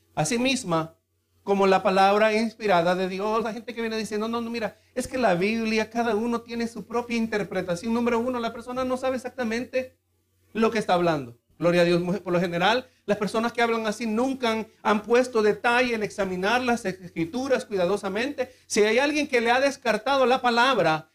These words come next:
dice, "Yo no leo la Biblia porque es que, es que cada uno tiene su propia interpretación". Entonces le dice,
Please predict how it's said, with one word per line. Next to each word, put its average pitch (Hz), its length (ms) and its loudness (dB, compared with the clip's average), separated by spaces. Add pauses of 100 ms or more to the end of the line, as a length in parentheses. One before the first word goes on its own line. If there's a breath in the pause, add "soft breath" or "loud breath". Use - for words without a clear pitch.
dice, 220 280 0
"Yo 247 140 2
no 285 140 4
leo 277 200 2
la 269 140 2
Biblia 247 320 -2
porque 214 480 -4
es 254 140 0
que, 277 160 -6
es 247 80 -8
que 294 160 -12
cada 302 240 2
uno 294 220 2
tiene 285 200 0
su 294 160 -2
propia 254 220 0
interpretación". 254 560 -2
Entonces 220 260 -4
le 208 60 0
dice, 185 180 -6